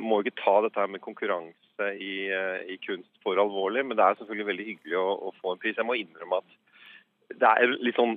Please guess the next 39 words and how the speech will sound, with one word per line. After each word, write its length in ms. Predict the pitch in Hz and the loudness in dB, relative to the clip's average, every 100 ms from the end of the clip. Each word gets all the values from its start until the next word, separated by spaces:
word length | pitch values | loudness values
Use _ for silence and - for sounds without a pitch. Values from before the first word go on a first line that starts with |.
| 117 | -2
lokalt 460 | 107 - 87 87 | 0 4 4 4
og 80 | 98 | 0
nasjonalt. 400 | 95 110 95 95 | -4 2 2 6
Hver 140 | 98 95 | 4 4
gang 80 | 90 | 2
man 100 | 85 | -2
blir 160 | 87 | -6
nominert 320 | 92 95 82 - | -8 -6 -6 -2
til 80 | 98 | -4
denne 100 | 92 | -2
her, 140 | 98 | -4
så 80 | 107 | -4
går 240 | 92 90 95 | -2 0 0
ryktene 640 | 104 - - - 90 92 - 73 | -4 -10 -12 -6 -2 -2 -4 -10
i, 160 | 85 87 | -6 -4
eh, 320 | 85 87 82 80 | -4 -4 -6 -6
lokalmiljøet 880 | 90 87 80 80 82 85 85 - 85 | 2 2 2 0 0 0 -2 -10 -10
i 80 | 90 | -6
Norge 300 | 85 76 76 | -4 -4 -4
da 80 | 76 | -4
om 160 | 76 | -4
at, 80 | - | -2
"Nei, 140 | 110 113 | 0 0
men 80 | |
nå 80 | 123 | 0
er 80 | 117 | -2
det 80 | 101 | -2
kanskje 320 | 95 - - | -10 -14 -12
Norges 320 | 87 73 _ | -12 -14 _
tur", 80 | 80 | -10
ikke 240 | 80 - | -10 -10
sant? 160 | 82 - | -12 -10
Så 140 | - 90 | 0 0
det 80 | |
er, 100 | 90 - | 0 0
så 120 | 110 92 | 0 0
det 160 | 90 92 | 0 4
har 160 | 95 | 6
jo 80 | 98 | 4